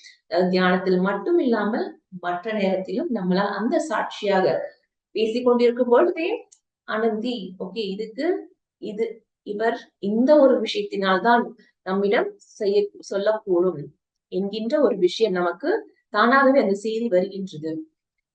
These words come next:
அதையும் நாம் உள்வாங்கிக் கொண்டு, அதாவது அவர் சொல்லல, but நமக்கு அந்த செய்தி வருகின்றது உள்ளிருந்து. செய்தி வரும்போது, சரி, ஓகே, நாம் அப்பொழுது இந்த நேரத்தில் இதை போன்று செய்தால் மிக சரியாக இருக்கும் என்கின்ற அந்த ஒரு விஷயம்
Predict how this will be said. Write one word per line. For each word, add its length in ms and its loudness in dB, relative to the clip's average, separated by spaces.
அதையும் 480 0
நாம் 260 0
உள்வாங்கிக் 540 4
கொண்டு, 300 0
அதாவது 220 0
அவர் 160 0
சொல்லல, 380 2
but 200 -6
நமக்கு 400 -6
அந்த 140 -2
செய்தி 320 -8
வருகின்றது 600 0
உள்ளிருந்து. 540 2
செய்தி 180 2
வரும்போது, 520 4
சரி, 300 -8
ஓகே, 320 -6
நாம் 220 -2
அப்பொழுது 460 -2
இந்த 260 -4
நேரத்தில் 460 -2
இதை 200 -6
போன்று 300 -2
செய்தால் 440 -4
மிக 200 -4
சரியாக 460 2
இருக்கும் 340 -4
என்கின்ற 540 -4
அந்த 200 -4
ஒரு 140 -6
விஷயம் 420 -10